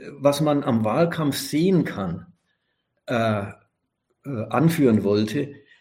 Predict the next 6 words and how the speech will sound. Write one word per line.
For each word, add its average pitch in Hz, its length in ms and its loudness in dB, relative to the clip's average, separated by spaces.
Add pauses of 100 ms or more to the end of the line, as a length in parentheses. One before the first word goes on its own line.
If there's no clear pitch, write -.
(160)
weil 139 420 -4
das 135 140 -2
sind 135 240 0
alles 170 500 2 (2250)
Zeichen 135 580 0
davon, 82 520 -6